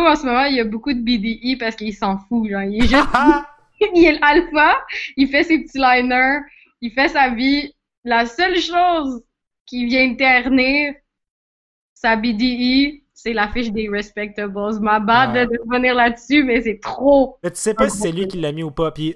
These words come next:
Speaker 2: là, je vais expliquer c'est
Speaker 1: Non.
Speaker 2: quoi B D E pour ma mère parce qu'elle écoute puis elle saura pas c'est quoi.
Speaker 1: <laughs>
Speaker 2: B D E, c'est Big Dick Energy. Fait que, tu sais, c'est quelqu'un qui dégage une attitude comme quoi, tu sais,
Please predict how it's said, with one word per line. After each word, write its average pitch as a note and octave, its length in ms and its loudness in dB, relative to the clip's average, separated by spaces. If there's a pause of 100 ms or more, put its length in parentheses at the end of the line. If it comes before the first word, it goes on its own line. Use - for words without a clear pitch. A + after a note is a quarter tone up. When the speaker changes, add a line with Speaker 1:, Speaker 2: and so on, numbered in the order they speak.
(160)
Speaker 2:
là, F3+ 180 -2
je - 100 -6
vais D#3+ 60 0
expliquer - 360 -8
c'est F#3+ 120 -2
Speaker 1:
Non. E3+ 60 -6
Speaker 2:
quoi F3+ 140 0
B D3+ 200 -8
D C#3+ 300 -6
E E3+ 60 -10
pour D3+ 140 -2
ma C#3+ 200 -2
mère C#3+ 260 -2
parce C#3 140 -4
qu'elle C3+ 180 -8
écoute C3 260 -8
puis D3 80 -8
elle B2 60 -8
saura C3 240 -6
pas D#3 80 -4
c'est C#3+ 140 -4 (120)
quoi. C3+ 320 0
Speaker 1:
<laughs> G4 40 0 (720)
Speaker 2:
B G3+ 200 -2
D G3+ 280 -2
E, A3 160 -2
c'est F#3 240 -2
Big F3 280 -2
Dick G3 400 -4
Energy. E3+ 720 -4
Fait D#3+ 120 -10
que, - 60 -16
tu G#3 80 -14
sais, - 60 -14
c'est F#3+ 80 -10
quelqu'un F3 340 -6
qui D#3+ 140 -16
dégage D3+ 480 -4
une C#3+ 160 -8
attitude E3 640 -10
comme C3+ 240 -10
quoi, D3 360 -4
tu - 100 -18
sais, D3 280 -8